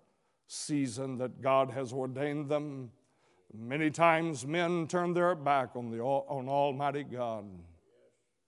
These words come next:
Many times men, their speech becomes a languishing. Uh, many times, uh, when you look at Job in chapter two, where he said he would not sin with his lips nor for, charge God foolishly,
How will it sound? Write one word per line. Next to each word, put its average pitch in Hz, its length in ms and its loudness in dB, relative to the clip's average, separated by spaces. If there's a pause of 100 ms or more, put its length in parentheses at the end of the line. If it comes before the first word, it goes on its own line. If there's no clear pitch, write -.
(300)
Many 233 240 10
times 208 640 12
men, 214 560 10 (240)
their 202 360 12
speech 233 540 6
becomes 202 600 10
a - 340 6
languishing. 202 960 10 (240)
Uh, 208 240 12
many 240 320 8
times, 220 760 8 (180)
uh, 214 100 12
when 220 180 6
you 214 200 8
look 233 220 10
at 208 180 6
Job 220 460 10
in 208 160 4
chapter 226 440 8
two, 233 440 10 (180)
where 240 160 12
he 226 80 6
said 240 220 6
he 220 40 6
would 233 200 8
not 233 280 8
sin 240 300 6
with 226 120 8
his 214 180 4
lips 240 320 6
nor 233 180 8
for, 220 300 8 (240)
charge 254 420 10
God 233 320 10
foolishly, 226 560 6